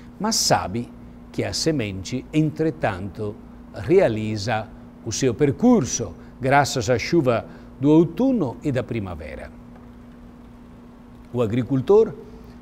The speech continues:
não é fatalista, mas é modelo de uma mentalidade que une de modo equilibrado a fé e a razão. Por quê?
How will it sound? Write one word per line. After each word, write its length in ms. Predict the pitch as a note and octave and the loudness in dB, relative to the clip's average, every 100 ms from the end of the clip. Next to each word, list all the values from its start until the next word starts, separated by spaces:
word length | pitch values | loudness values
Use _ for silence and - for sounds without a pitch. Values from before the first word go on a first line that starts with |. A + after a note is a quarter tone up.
| - | -8
não 180 | G#3 A#3 | -2 4
é 260 | D#3+ C3+ | 6 6
fatalista, 1080 | A#2+ - A#2 - A2+ B2+ D3 C3 - G#2 F2 - - - - - - - - - - | 4 -2 -6 -4 -2 2 2 2 -2 -8 -10 -14 -20 -20 -20 -20 -20 -20 -20 -20 -12
mas 320 | A2 G#2 - - | -8 -6 -8 0
é 100 | C3 | 0
modelo 760 | C#3 C#3+ E3 C3+ D#3+ G#3+ G3 B2 | 2 4 4 8 10 10 8 6
de 120 | C3+ | 2
uma 220 | C3+ C3+ | 2 0
mentalidade 1300 | C3+ C#3 C#3+ C3+ C#3 C#3 B2+ D3+ F#3+ E3+ G#2+ G#2 - - - - | 0 2 0 2 2 2 2 2 2 0 -2 -4 -8 -18 -20 -2
que 180 | - C#3+ | 4 6
une 640 | F3 A3+ G3 D3 B2+ G#2+ - - - | 6 6 4 4 2 -2 -6 -14 -6
de 100 | A#2 | -2
modo 400 | B2+ D3 A2+ A2 | 2 2 2 -2
equilibrado 880 | B2 - C3 C#3 D3 F#3 E3+ A#2+ B2 | -2 -2 0 2 4 6 4 4 2
a 120 | C3+ | 2
fé 440 | - F3 A3+ C4+ - - - - | 2 4 4 2 -6 -18 -20 -6
e 140 | C3+ | -2
a 100 | A2 | 0
razão. 520 | G#2+ G#2+ G2 F3+ F3 - - - - - - | 0 -2 2 2 2 -2 -12 -20 -20 -20 -6
Por 180 | B3 A3+ | 0 0
quê? 340 | - D3 G2+ | 4 2 2